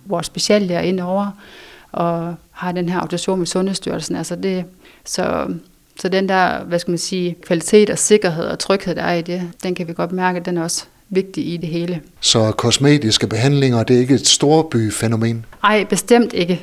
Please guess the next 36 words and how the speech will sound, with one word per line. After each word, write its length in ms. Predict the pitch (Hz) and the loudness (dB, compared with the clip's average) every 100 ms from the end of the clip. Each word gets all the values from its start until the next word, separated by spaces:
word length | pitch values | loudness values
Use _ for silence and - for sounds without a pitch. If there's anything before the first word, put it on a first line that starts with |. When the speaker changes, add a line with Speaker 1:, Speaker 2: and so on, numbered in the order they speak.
| - | -4
Speaker 1:
vil 140 | 175 | -2
jeg 120 | 165 165 | 0 0
sige. 240 | - 196 | -2 -2
Det 200 | 185 214 | 4 6
er 360 | 202 202 180 175 | 8 6 4 2
kommet 320 | - 214 208 | 2 4 4
for 200 | 196 185 | 4 4
at 180 | - 175 | 2 -2
blive. 360 | 190 202 202 - - - - | 0 0 0 -6 -20 -14 -2
Men 140 | 180 | 2
jeg 40 | |
kan 60 | 175 | 4
godt 160 | 190 208 | 4 6
sige, 180 | 240 | 6
at 60 | 233 | 6
sådan 200 | 226 208 | 6 2
procentdelen 720 | 208 185 214 220 190 180 185 | 0 0 0 4 4 4 2
af, 300 | - 170 - | 0 -2 -2
af 60 | 175 | 0
mænd 280 | 190 220 208 | 4 4 4
mangler 320 | 180 190 196 | 2 2 2
lige 300 | 190 208 190 | 4 4 6
at 340 | 175 175 - | 4 0 -6
komme 220 | - 170 | -2 2
med 120 | 185 196 | 4 4
i 40 | |
forhold 240 | 185 185 | 6 4
til, 80 | 180 | 4
jeg 80 | 175 | 4
ved, 140 | 185 | 4
de, 320 | 180 180 170 - - - _ | 4 0 0 -4 -10 -20 _
der 60 | 180 | 0
er 80 | 175 | 2
større 240 | - 196 | 4 4
procentdel 540 | 190 - 185 185 - | 2 -4 -4 -2 -2
af, 200 | - 180 | 0 0